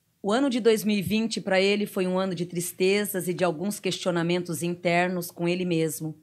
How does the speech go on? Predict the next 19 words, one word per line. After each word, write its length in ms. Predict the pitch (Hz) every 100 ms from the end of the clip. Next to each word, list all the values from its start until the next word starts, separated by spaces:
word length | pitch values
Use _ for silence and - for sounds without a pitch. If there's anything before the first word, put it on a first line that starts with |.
| _ _ _ _ -
aonde 360 | 190 214 202
teve 280 | - 208 185
um 80 | 180
vazio 540 | 185 180 135 190 202
de 160 | 156 170
alma 480 | 165 180 202 196 -
e 100 | 180
um 80 | 180
questionamento 960 | 175 196 190 190 175 170 170 185 180
diante 480 | 175 170 180 185 180
de 100 | 165
um 140 | 180 170
globo 500 | 180 202 165 160 - - - -
em 100 | 190
torno 320 | 190 202 190
de 120 | 175
toda 340 | 180 220 214 202
a 40 |
vida. 520 | 165 160 151 151 151